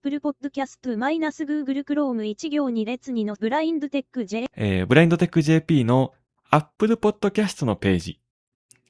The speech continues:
Speaker 2: えー、ポッドキャストだと北畠一則さんジェーピーではなくて、Apple Podcastのページが開いています。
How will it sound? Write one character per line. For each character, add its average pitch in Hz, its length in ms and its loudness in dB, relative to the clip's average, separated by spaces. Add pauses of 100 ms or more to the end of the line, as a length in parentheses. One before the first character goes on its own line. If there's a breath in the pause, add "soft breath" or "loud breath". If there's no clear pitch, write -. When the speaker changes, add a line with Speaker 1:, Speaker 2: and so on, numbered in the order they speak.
(120)
Speaker 2:
え 131 140 0
ー、 - 20 -4
ポ 165 140 0
ッ 160 60 0
ド 180 120 0
キ - 80 2
ャ 208 80 4
ス - 60 -4
ト 143 60 4
だ 127 60 4
と 113 140 0
北 - 160 0
畠 131 320 0
一 104 80 -2
則 113 140 2
さ 107 140 0
ん 95 40 0
ジ 98 80 2
ェ 104 60 4
ー - 20 -20
ピ 120 100 2
ー 107 40 4
で 98 80 0
は 90 80 0
な 104 100 0
く - 80 -12
て、 143 260 0 (140)
Apple 180 340 2
Podcast 196 500 0
の 185 100 0
ペ 104 140 2
ー - 20 2
ジ 92 100 -2
が 90 80 2
開 90 180 2
い - 20 -12
て - 80 -8
い 80 40 -6
ま 85 140 -16
す。 - 120 -20